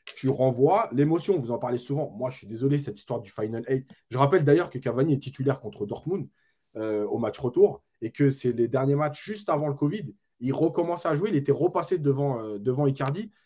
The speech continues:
même dans l'esprit de Tourelle. Bref, euh, en fait,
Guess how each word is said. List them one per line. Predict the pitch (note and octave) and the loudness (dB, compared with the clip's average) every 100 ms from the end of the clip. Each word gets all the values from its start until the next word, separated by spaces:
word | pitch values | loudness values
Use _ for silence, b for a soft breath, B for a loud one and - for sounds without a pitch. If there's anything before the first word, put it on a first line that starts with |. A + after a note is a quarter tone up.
| - | -4
même | C#3 B3 G3+ | 2 4 8
dans | G3 | 8
l'esprit | F#3 F3+ D3 | 8 4 -6
de | - | -4
Tourelle. | D3+ C3 E2+ _ _ _ _ - | -6 -6 -10 _ _ _ _ -4
Bref, | A#2 A#2+ - _ _ - | -2 -2 -6 _ _ 0
euh, | C3+ C3 A#2+ A#2 - _ _ - - | 4 4 4 0 -4 _ _ -14 -2
en | D3+ | 2
fait, | B3+ B3+ - | 2 0 -8